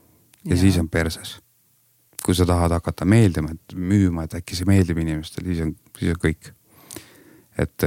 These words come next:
Speaker 1: raha peale ära mõtle ja müümise peale ära mõtle.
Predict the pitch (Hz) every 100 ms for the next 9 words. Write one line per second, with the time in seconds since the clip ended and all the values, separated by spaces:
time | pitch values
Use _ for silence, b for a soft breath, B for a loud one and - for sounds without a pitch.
0 | 82 101 143 113 90 90 87 85 85 82
1 | 80 87 85 87 90 - - 80 78 -
2 | 85 95 95 82 82 78 78 78 80 85
3 | - -